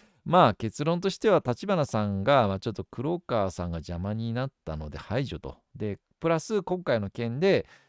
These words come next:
えー、じ-、誰が信用できるのかできないのかっていうのが、まあ、分かったっていうことを言っててね。もうほんとね、なんか戦国時代みたいですよね。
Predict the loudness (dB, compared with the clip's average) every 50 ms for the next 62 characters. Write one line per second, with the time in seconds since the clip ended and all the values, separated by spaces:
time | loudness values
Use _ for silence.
0 | _ _ -6 -2 0 2 4 2 2 0 -2 -4 -4 0 2 2 2 4 4 4
1 | 6 6 6 6 4 2 -2 0 0 2 2 2 2 2 0 -2 -4 -2 -2 -2
2 | 0 0 0 -2 -4 -6 -6 -6 -6 -6 -4 -4 -4 -4 -6 -6 -8 -8 -10 -10
3 | _ -8 -6 -2 -2 -2 -2 -2 -4 -6 -6 -8 -10 -10 -12 -14 -14 _ -16 -18
4 | -18 -18 _ -18 -18 -16 -16 -16 -16 -16 -16 -18 -16 _ -16 -14 -12 -10 -10 -10
5 | -12 -14 _ -20 -20 -20 _ -18 -16 -12 -6 -4 -4 -4 -2 -2 0 2 2 2
6 | 2 2 0 -2 -4 -6 -4 -2 -2 -2 -2 -4 -4 -4 -4 -6 -6 -4 0 2
7 | 2 2 2 0 -4 -6 -8 -8 -8 -8 -10 -12 -14 -12 -8 -6 -6 -6 -6 -8
8 | -10